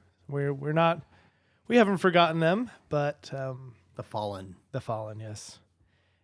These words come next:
Speaker 1: It is sad to see them go. So the ones that we picked, um, are, we're on to our Sweet sixteen now, and now we're gonna decide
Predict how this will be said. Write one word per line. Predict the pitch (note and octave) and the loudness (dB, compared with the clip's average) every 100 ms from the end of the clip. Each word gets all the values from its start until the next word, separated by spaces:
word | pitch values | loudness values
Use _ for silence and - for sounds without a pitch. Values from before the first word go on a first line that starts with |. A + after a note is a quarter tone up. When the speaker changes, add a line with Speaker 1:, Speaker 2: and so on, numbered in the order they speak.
| _ | _
Speaker 1:
It | D3 | -2
is | C#3+ | -2
sad | - D3+ C#3+ | 2 2 2
to | C#3+ | -2
see | D3 | -4
them | C#3 C3 | -4 -4
go. | B2+ A#2+ A2+ G#2+ _ _ _ _ _ _ _ _ _ | -6 -6 -8 -14 _ _ _ _ _ _ _ _ _
So | - D3 C#3 C#3 C3 C#3+ | -4 0 2 0 -4 -2
the | D3 | 4
ones | D#3+ F#3 E3+ | 6 6 6
that | E3 | 6
we | E3+ | 4
picked, | - F3 F#3+ - _ _ _ _ _ _ _ _ _ _ _ - - _ _ - | 4 2 2 -8 _ _ _ _ _ _ _ _ _ _ _ -20 -20 _ _ -6
um, | C3+ C3+ C3 C3+ A#2+ B2+ | -2 -2 -2 -4 -8 -6
are, | C#3+ D3 C#3+ | -2 0 2
we're | D#3 | 4
on | D#3+ D#3 | 4 4
to | D3 | 2
our | D3+ C#3 | 0 0
Sweet | - E3 | -2 -4
sixteen | - D#3 - F3+ F3+ F#3 | -4 -6 -6 -4 0 0
now, | G#3+ A#3+ | -2 -2
and | D3 C#3 | -2 -2
now | D#3 - | -2 -2
we're | F3+ | -2
gonna | D#3+ D3+ | -2 -2
decide | C#3 - D#3+ | -2 2 2